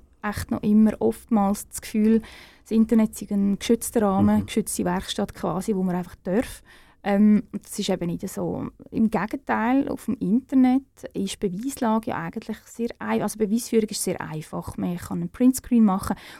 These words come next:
Speaker 1: und man hat den Beweis für die Beschimpfung oder für die Drohung. Ähm, am Stammtisch hat man das nicht. Außerdem komme ich das nicht mit über, was irgendwie im Kanton Bern, im hintersten Kaff, am Stammtisch über
Speaker 2: Mhm.
Speaker 1: mich geredet wird. Das komme ich gar nicht mit über.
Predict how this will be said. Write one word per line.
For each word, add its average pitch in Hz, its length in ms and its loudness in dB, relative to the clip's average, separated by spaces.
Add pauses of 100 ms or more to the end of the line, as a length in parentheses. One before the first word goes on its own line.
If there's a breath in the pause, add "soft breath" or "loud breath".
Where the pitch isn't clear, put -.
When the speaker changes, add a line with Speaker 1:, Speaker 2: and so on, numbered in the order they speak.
Speaker 1:
und 196 80 0
man 202 100 2
hat 208 160 -2
den - 80 -4
Beweis 175 400 -2
für - 80 -6
die - 100 -14
Beschimpfung 254 500 4
oder 190 180 -6
für - 140 -14
die - 100 -20
Drohung. 220 380 2 (440 loud breath)
Ähm, 220 380 6
am 202 100 -2
Stammtisch 226 580 0
hat 202 140 -4
man - 80 -12
das - 180 -14
nicht. 170 280 -2
Außerdem 202 320 -2
komme 220 240 4
ich - 100 0
das 208 160 -6
nicht - 320 -8 (100)
mit 208 300 -4
über, 208 240 -2 (140)
was 180 260 -6
irgendwie 180 460 -4
im 185 160 -4
Kanton 180 420 -8
Bern, 175 480 -4
im - 160 -6
hintersten - 400 -8
Kaff, - 380 -10 (240 loud breath)
am 190 100 -6
Stammtisch 190 880 0
über 190 140 -4
Speaker 2:
Mhm. 123 160 2
Speaker 1:
mich 98 120 -4
geredet 226 300 -2
wird. 202 240 0
Das - 80 -20
komme 190 200 -4
ich - 100 -12
gar 160 100 -6
nicht 143 80 -4
mit - 160 -10
über. 208 160 0